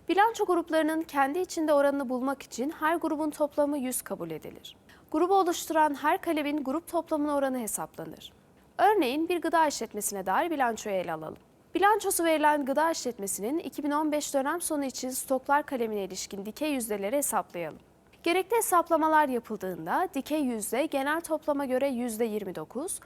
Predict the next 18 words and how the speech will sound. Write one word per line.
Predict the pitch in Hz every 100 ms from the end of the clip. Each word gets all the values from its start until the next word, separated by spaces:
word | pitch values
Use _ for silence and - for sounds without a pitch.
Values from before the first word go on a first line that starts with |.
| - -
grup | 320 381
toplamına | 381 359 330 311 311
göre | 285 262
ise | 247 -
yüzde | 392 302 285
otuz | 294 277 254
dokuz | 254 233
olarak | 202 180 170 -
bulunur. | 170 175 175 - - _ - -
Bu | 403
gıda | 403 392
işletmesinin | 392 330 302 247 - 202 277
iki | 311 - 285
bin |
on | 302 381
beş | 381 -
yılında | 311 285 277 269
stokları | - 254 226 208 190 240